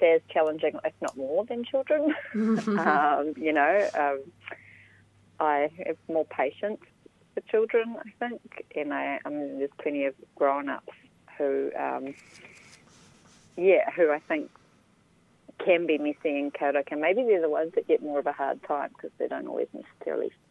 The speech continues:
Speaker 1: fit what, um, society expects from them.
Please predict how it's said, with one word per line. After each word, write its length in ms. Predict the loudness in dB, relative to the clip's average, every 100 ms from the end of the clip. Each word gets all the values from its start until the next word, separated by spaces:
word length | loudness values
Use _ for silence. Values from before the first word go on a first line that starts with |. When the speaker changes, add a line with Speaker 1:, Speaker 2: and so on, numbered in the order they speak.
| -2
Speaker 1:
fit 120 | -2 -2 -20 _ _ -20 -20 _ -2
what, 180 | -2 -2 _ _ -14
um, 220 | -12 -12 -14
society 400 | -4 0 2 0
expects 480 | -4 -2 -2 -2 -8 -20 -20 -12
from 180 | -10 -6
them. 240 | -6 -8